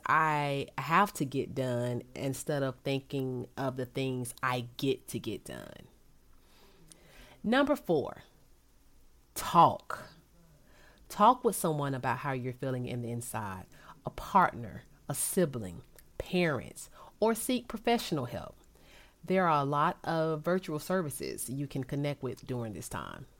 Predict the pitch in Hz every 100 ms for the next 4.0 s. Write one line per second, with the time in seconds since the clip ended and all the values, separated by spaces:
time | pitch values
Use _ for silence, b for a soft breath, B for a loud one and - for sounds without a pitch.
0 | - - - - _ _ - - _ -
1 | - - - - - - b b b b
2 | b b b b b _ - - 190 214
3 | 233 240 240 196 160 151 156 147 147